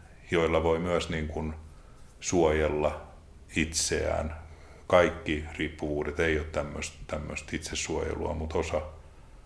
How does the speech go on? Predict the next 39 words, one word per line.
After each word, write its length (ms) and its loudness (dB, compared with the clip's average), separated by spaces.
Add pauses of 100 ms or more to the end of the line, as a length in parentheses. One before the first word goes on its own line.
on, 360 4
koska 280 0
silloin 360 4
se 80 4
aine, 540 4 (600)
jos, 220 2
jos 220 2
se 80 0
on 100 0
nyt 140 -4
niin 100 -2
kuin 100 -4
päihderiippuvuus, 960 2
niin 100 0
se 80 2
aine 440 4
tietyllä 420 0
tavalla 280 0
puuduttaa. 1000 0 (500)
Ja 80 -2
se 200 2
aine 500 4
lupaa 500 4
sen, 220 -6
että 220 -8
nyt 140 -2
sun 180 -4
ei 80 -2
tarvi 280 -2
kohdata 460 0
tätä 320 -6
maailmaa, 520 -4
nyt 140 -6
sun 180 -2
ei 100 0
tarvi 260 -2
kohdata 400 0
tätä 280 -8
tuskaa. 720 -2